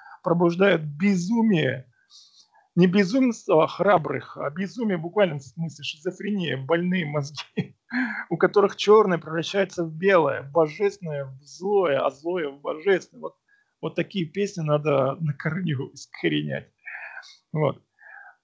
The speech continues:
Песни должны приносить добро, то есть, а, они должны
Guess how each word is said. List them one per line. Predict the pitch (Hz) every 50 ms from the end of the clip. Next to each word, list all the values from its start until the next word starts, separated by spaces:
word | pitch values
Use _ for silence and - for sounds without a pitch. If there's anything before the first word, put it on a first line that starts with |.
| _ _ _ _
Песни | - 185 202 - 208 185
должны | 156 170 165 151 160 190 180
приносить | - - 160 165 160 - - 170 156
добро, | 151 185 180 165 170 175 156 131 113 113
то | - - 143 131
есть, | 123 110 - - -
а, | - 131 123 123 113 104 -
они | - 139 151 151
должны | 147 165 156 135 143 160 170 175 180 170 185 -